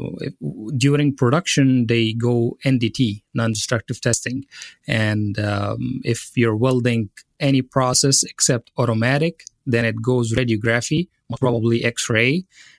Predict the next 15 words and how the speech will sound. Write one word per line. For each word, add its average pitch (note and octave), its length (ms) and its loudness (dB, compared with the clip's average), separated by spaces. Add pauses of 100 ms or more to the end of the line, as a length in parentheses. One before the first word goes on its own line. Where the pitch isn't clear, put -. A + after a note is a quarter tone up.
(100)
If B2 220 0
you're A#2 160 2
going B2 520 2
automatic A#2 540 0
welding, A2 480 0 (340)
then A2+ 300 2
you A2 140 2
need B2 340 2
automatic A2+ 420 0
ultrasonic, A2+ 640 -2 (500)
as A2 160 0
a G#2 80 0
mandatory A2 640 -2
requirement A2 720 -4
there. - 300 -6